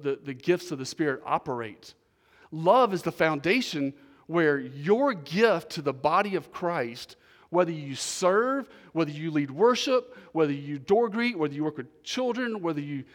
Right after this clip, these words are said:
serve in sound, pro presenter, whatever you do, the foundation of your serving is the agape love of God. You want to love on people. You want to minister to people.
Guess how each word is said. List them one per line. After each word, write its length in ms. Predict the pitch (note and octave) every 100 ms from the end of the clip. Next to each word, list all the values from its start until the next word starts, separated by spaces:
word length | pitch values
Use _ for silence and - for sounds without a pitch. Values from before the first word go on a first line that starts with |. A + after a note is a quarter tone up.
| - -
serve 320 | - G3 D#3
in 120 | B2+
sound, 640 | - - A3+ A#3 A#3 G#3+
pro 160 | - B3
presenter, 300 | G#3+ G3+ A#3
whatever 340 | G#3+ C#4 D4+
you 120 | C#4 C#4+
do, 360 | D#4+ C#4 B2+ - _ _ _ _ _ _ _ _ _ _ -
the 80 |
foundation 840 | F3 - B3+ C4+ G#3+ B3 C4 G#3 F#3
of 180 | E3 E3
your 120 | E3+
serving 760 | - - A#3+ C#4 D#3+ C3+ C3 - _ _ _
is 480 | E3+ D#3+ F3 F#3+ - _ _ _ _ _ _
the 120 | C3+ B2+
agape 800 | A#2 - C3+ D3 - D#3+ D#3+ D#3
love 380 | A#2+ B2+ C3 C3
of 180 | C3 B2+
God. 340 | C3 B2 G#2+ - _ _
You 320 | B2+ D3+ D#3+
want 180 | C#3+ C#3
to 60 | C#3
love 300 | A#2+ B2+ B2
on 100 | A#2
people. 260 | A#2 A2+ A#2
You 240 | B2+ D#3
want 140 | D3 C#3+
to 80 |
minister 540 | B2+ C3 B2+ B2 A#2 A2+
to 100 | -
people. 380 | - A#2+ A2+ F#2+